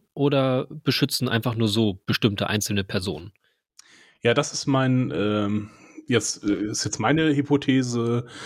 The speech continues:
Speaker 2: äh, wegen der Reaktion auf den Namen Picard, dass sie halt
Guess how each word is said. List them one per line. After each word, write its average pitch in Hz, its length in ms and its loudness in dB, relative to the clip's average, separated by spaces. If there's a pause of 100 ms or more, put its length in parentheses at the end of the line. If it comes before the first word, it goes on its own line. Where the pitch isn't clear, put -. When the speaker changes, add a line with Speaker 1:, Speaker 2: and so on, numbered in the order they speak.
(280)
Speaker 2:
äh, 85 60 0
wegen 113 840 2
der 113 120 4
Reaktion 113 440 2
auf 107 100 -2
den 110 140 0
Namen 107 260 2
Picard, 147 720 0
dass - 140 2
sie 113 200 2
halt 110 360 0